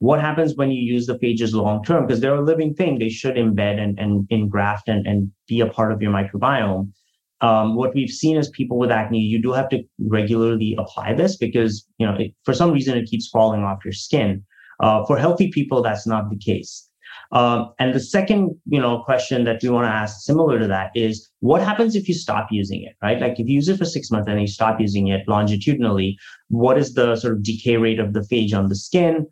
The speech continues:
What is the, um, you know, can we correlate the presence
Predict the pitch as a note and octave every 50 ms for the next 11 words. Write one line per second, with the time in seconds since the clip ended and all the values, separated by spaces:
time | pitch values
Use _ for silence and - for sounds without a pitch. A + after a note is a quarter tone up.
0 | _ _ A#2 B2 C3 C3+ D3 C3+ B2 A#2+ A#2 B2 A#2+ A#2+ A#2+ A#2+ A#2 A2+ A2 A2
1 | - - A2+ A2 G#2 G#2 G#2 G#2 G#2 G2+ - _ _ _ _ _ _ _ _ _
2 | - B2 B2 B2 B2 B2 C#3+ C#3+ C#3+ D3 D3 - - D3 C#3 C#3 C#3+ C#3+ C#3+ C3+
3 | C3 B2 B2+ B2 B2 - B2 A2+ A2 A2 C#3 C3+ C3+ -